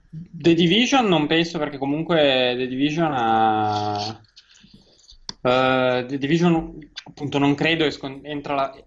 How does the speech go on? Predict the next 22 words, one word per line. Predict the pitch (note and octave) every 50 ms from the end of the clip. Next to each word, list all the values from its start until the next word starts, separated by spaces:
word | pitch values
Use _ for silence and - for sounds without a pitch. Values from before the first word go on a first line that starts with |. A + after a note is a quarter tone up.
| _ _
esca | - C#3+ D#3 D3+ D3 - - - D3+ C#3 C3+
entro | C3+ C#3 C#3+ C#3 - C#3
la | C3+
fine | C3 - C#3 C#3 C3
dell'anno, | C3 C3 C3+ C3+ C#3+ C#3+ C#3+ C#3+
quindi | C#3+ C#3 C#3 C#3 C#3+ C#3
ci | C#3 -
vorrà, | B2+ B2+ B2+ A#2+ B2 A#2+ A#2 A#2 A#2+
ci | - - C3
vorrà | C3 B2+
un | B2+ B2
po' | - C3
di | C3 B2 A2+
tempo. | - B2+ A#2+ A2+ A#2 A2+ A2+ A2+ A2+ A2+ G#2+ - G#2+
Eh, | - - G#1 G1+ G1+ - - - - - -
per | - E3+ E3
Anthem, | E3 F3+ G#3 A3+ A3+ A3+ B3 A3+ F#3+ D#3 C#3+ C#3 C3+ C3+ C3 B2+ B2+ B2+ B2+ - - _ _ _ _ _ _ _ _ _ _ _ _
boh, | - C3+ C3+ C3+
no, | C3+ C#3 C3+ C3+ C3 C3 C3 C#3 -
comunque | - D#3 E3 F3+ F3 F#3
non | E3+ D3 C3+ C3
credo. | - - B2+ A#2+ A#2+ A#2 A#2+ A#2 A#2 A#2 A#2 A2+ A2+ A#2+ - -